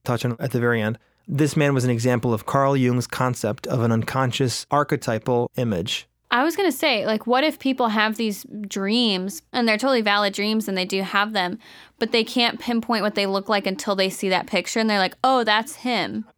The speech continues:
Speaker 1: Yeah.
Speaker 2: They're fitting the mold, basically.
Speaker 1: It, like, it fills in the blanks.
Speaker 2: Right.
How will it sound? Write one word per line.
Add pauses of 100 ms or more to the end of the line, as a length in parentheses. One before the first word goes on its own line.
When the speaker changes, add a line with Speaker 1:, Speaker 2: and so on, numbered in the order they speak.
(140)
Speaker 1:
Yeah. (140)
Speaker 2:
They're
fitting
the
mold,
basically.
Speaker 1:
It,
like,
it
fills
in
the
blanks.
Speaker 2:
Right.